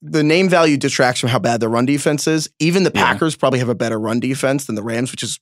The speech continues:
Speaker 1: weird to think about, but it's true. And it's a short week, and it's weird to, like, for a running team, it's probably even a little harder to,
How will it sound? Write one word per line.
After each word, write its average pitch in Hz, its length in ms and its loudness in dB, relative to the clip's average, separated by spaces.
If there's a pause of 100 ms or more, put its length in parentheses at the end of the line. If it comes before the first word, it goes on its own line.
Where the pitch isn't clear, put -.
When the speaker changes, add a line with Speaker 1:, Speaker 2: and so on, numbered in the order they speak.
Speaker 1:
weird 120 220 -4
to 117 80 -8
think 127 180 -6
about, 143 300 0
but 113 80 -4
it's - 100 -10
true. 131 340 -2 (400)
And 143 120 2
it's 170 100 -2
a 165 60 -2
short 151 280 2
week, 135 380 -2 (760)
and 123 140 2
it's 123 140 -2
weird 131 260 2
to, 131 60 0
like, 120 200 0
for - 160 -2
a 117 40 0
running 123 320 0
team, 131 280 -2
it's 110 120 -8
probably 117 240 -2
even 117 120 -6
a 113 40 -4
little 113 240 -4
harder 127 260 2
to, 120 380 -6